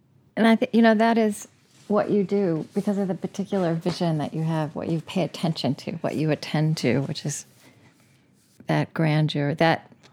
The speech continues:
that largeness of the natural world, which, you know, a couple of years ago when I was writing, and I, I, I picked up your book, A Thousand Mornings, you know, here's the first one. I, I go down to the shore. I go down to the shore in the morning, and depending on the hour, the waves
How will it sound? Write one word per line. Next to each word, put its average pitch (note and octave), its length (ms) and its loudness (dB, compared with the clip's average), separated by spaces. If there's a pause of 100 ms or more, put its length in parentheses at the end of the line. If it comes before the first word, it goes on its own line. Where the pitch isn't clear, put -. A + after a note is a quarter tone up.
(120)
that F3+ 180 2
largeness D#3+ 920 0
of D3 280 -2 (680)
the F3 80 4
natural D#3 520 2
world, D3 300 0
which, - 240 -4
you E3+ 100 2
know, D3 60 2
a D3+ 40 -2
couple E3 300 -2
of D3+ 60 0
years G#3+ 300 4
ago E3+ 180 2
when D3+ 80 4
I C#3 40 4
was D3+ 200 -2
writing, D3 360 0
and D3 80 -2
I, E3 180 -4 (180)
I, E3 60 0 (160)
I E3 40 4
picked E3+ 300 0
up D#3 180 2
your D3+ 80 0
book, C#3+ 240 -2
A D3 60 -2
Thousand C#3+ 400 0
Mornings, C#3 680 2 (160)
you D#3 100 0
know, D3+ 280 -2
here's E3 220 0
the D#3 80 -2
first - 400 -4
one. D3+ 360 0 (180)
I, D#3 160 2
I D3+ 80 4
go D#3 180 4
down D3+ 220 2
to D#3 80 -2
the D3 80 -2
shore. C#3+ 480 0 (920)
I F3 80 4
go F#3+ 140 4
down F3 200 6
to E3+ 60 0
the E3 80 2
shore E3 200 2
in D#3+ 100 4
the D#3 60 4
morning, D#3 520 4
and D3+ 140 2
depending D#3+ 460 2
on D3+ 80 4
the D3 180 2
hour, D3+ 480 2
the D3 100 0
waves D3 640 0